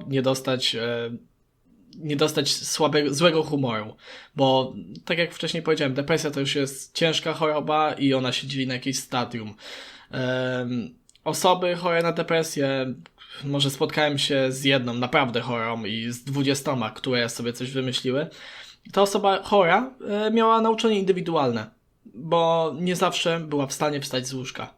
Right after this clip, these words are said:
na jakąś daną godzinę. Czasami miała jakieś złe myśli. No nie, z tego co ja z nią rozmawiałem, to tyle wiem.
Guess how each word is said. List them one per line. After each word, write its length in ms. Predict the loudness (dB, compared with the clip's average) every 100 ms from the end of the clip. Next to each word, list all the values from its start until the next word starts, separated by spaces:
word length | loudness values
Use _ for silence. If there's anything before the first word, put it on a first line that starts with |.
| _ -20 -12
na 380 | -6 -2 0 0
jakąś 340 | 0 -2 -2
daną 240 | -2 -2
godzinę. 460 | -2 -4 -4 -6 -8 -14 _ _ _ -14
Czasami 320 | -8 -4 -2
miała 220 | 0 2 0
jakieś 260 | 2 0
złe 180 | 2 2
myśli. 720 | 2 0 0 0 2 0 -2 -10 -20 -20 -18 -16 -8 -8 -2
No 180 | 4 4
nie, 480 | 6 6 6 2 -8 _ -20 -14
z 80 | -2
tego 180 | 2
co 120 | 8 8
ja 120 | 8
z 60 |
nią 100 | 4
rozmawiałem, 520 | 0 0 0 0 0 0
to 100 | 2
tyle 300 | 4 4 2
wiem. 420 | -2 -4 -10